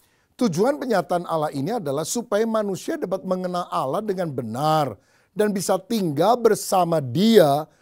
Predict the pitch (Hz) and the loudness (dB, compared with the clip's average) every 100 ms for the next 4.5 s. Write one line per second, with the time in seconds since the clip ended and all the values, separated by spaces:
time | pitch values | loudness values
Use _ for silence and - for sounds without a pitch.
0 | _ - 202 202 196 - 202 214 - 214 | _ 4 6 6 4 0 0 0 -2 2
1 | 277 240 147 92 _ _ _ _ _ _ | 4 4 2 -6 _ _ _ _ _ _
2 | - 160 214 254 233 151 - 175 214 202 | -8 -2 4 4 4 2 -4 2 4 6
3 | 190 - 180 180 190 175 185 - 220 - | 4 -2 -2 -2 -2 -4 -6 -8 -8 -10
4 | 110 117 - - | -20 -20 -20 -20